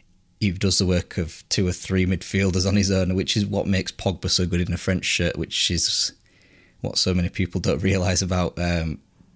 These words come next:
Kante, that he makes other players look so much better. And, um,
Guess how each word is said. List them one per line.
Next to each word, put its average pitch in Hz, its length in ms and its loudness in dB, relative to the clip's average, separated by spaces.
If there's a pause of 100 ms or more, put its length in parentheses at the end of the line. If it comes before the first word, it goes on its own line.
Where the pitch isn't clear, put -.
(320)
Kante, 95 540 2
that 87 140 0
he 90 80 0
makes 90 420 0 (180)
other 101 200 2
players 87 340 0
look - 300 -6 (400)
so - 260 2
much 98 240 0
better. 90 300 -2 (400)
And, 90 420 0
um, 87 360 2